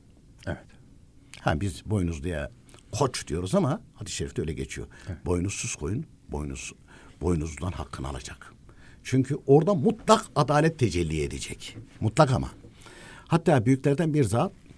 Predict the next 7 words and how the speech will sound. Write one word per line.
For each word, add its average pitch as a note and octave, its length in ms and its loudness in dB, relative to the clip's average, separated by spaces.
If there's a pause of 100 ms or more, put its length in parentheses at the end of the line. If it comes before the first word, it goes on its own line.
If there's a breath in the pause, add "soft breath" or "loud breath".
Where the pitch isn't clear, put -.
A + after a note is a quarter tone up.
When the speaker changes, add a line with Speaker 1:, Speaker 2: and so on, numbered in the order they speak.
(180)
Speaker 2:
e, D2+ 220 -4
belki G#2 240 -2
hatırlarsınız, G2+ 720 -4
İslam F#2+ 340 -4
ve F2 60 -2
Toplum'dan D2 520 -6
nakletmiştik. F#2+ 720 -6